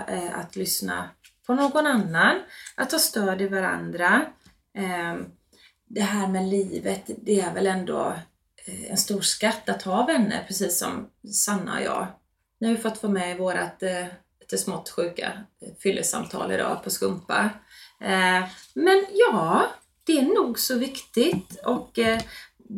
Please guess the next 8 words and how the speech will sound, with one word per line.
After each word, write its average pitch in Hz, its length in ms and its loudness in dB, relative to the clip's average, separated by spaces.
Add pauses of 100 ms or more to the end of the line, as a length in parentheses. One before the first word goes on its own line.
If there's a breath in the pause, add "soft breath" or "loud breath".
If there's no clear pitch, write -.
(260)
det 254 160 4
hoppet - 720 0
som, 233 360 2
som 220 240 2
vänner 185 440 2
kan 196 180 -2
ge 180 120 -6
varandra. 196 600 -4